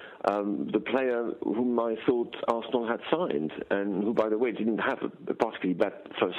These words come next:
season, and is now really showing, um, especially how precious he is in, in his link-up play. And, and they're also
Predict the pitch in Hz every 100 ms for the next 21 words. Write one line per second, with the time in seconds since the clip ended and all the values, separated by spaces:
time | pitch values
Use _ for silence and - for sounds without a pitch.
0 | - 135 151 82 76 - - - - -
1 | - - 107 110 110 110 104 113 117 110
2 | 107 101 - 98 98 95 - - 95 95
3 | - - 101 - 135 127 90 87 - -
4 | - 107 98 95 - 110 123 120 - 101
5 | 101 95 - 95 87 101 95 87 - 113
6 | 98 78 87 - - - - - 110 -
7 | 143 185 196 175 180